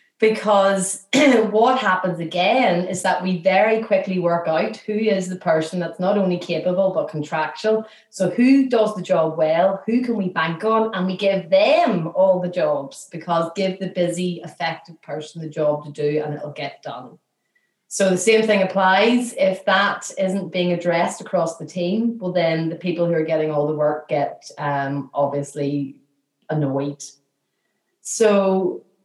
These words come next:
again, the emphasis is get an entire team to a place where they're not only capable, but contractual,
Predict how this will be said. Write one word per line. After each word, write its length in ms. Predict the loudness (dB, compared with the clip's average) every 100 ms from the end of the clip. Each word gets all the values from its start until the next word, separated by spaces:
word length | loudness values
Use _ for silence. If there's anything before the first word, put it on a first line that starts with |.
| _ _
again, 720 | -2 2 2 4 4 2 0
the 160 | -4 0
emphasis 580 | 0 0 0 -2 -2 -2
is 440 | -2 0 0 -2 -2
get 260 | 0 0 0
an 60 |
entire 760 | 0 -2 -6 -4 0 4 4 2
team 500 | -2 -2 0 0 0
to 180 | -2 -4
a 40 |
place 460 | -4 -2 0 0 0
where 120 | 0
they're 200 | 0 0
not 180 | 2 2
only 220 | 2 -2
capable, 640 | -4 -6 -4 -2 0 0
but 180 | 0 -4
contractual, 800 | -8 -4 0 0 -2 0 0 0